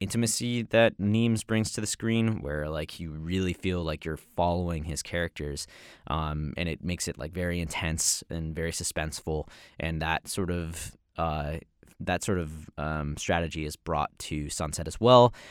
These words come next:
Uh, it is about a Hungarian hat heiress, <laughs> the heiress to a hat store,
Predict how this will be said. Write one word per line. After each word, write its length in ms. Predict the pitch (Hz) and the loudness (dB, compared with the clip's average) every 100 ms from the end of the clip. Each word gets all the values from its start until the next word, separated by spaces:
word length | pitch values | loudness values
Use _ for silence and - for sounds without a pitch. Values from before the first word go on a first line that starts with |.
| - | -8
Uh, 400 | - 87 78 73 - | -2 0 0 0 -2
it 140 | 85 | -4
is 160 | 80 - | -4 -4
about 420 | 87 78 85 80 76 - | -4 -2 -2 -2 -2 -4
a 420 | 82 80 78 73 - _ _ _ _ _ _ - - | -4 -2 -4 -6 -12 _ _ _ _ _ _ -18 -2
Hungarian 800 | 127 104 107 107 104 101 95 87 - - _ _ _ _ _ _ - | 0 2 4 4 4 4 2 0 -8 -20 _ _ _ _ _ _ 0
hat 400 | - 104 110 - | 6 10 10 8
heiress, 480 | 151 156 170 - - - - - - | 6 6 6 0 0 -2 -6 -12 -20
<laughs> 360 | - - - - | -20 -20 -20 -2
the 160 | 107 107 | 2 6
heiress 260 | 113 - | 6 4
to 200 | - 117 90 | 0 2 4
a 100 | 92 | 2
hat 340 | - 113 - | 8 8 8
store, 400 | - 160 165 | 2 2 2